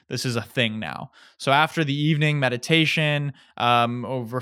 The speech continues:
before the dinner break, I went straight, I couldn't think about eating, went straight back to my room,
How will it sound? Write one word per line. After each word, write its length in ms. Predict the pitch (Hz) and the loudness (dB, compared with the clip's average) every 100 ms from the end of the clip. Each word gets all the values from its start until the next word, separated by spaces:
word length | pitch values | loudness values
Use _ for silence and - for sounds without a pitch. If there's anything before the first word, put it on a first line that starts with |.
| - | -6
before 220 | 127 131 | -6 -4
the 80 | 123 | -2
dinner 220 | 139 151 | 2 2
break, 340 | 139 143 135 131 | 4 6 6 4
I 100 | 123 | 2
went 240 | 127 113 | 0 -2
straight, 500 | - - 147 139 131 | -8 -2 2 4 4
I 80 | 120 | 0
couldn't 200 | 135 123 | -2 -2
think 120 | 123 | -2
about 180 | 117 120 | -2 -2
eating, 220 | 127 120 | -2 -2
went 140 | 117 | -4
straight 260 | - 139 127 | -4 -2 2
back 160 | 131 - | 2 0
to 80 | |
my 80 | 117 | -2
room, 420 | 113 151 151 139 | 2 4 6 4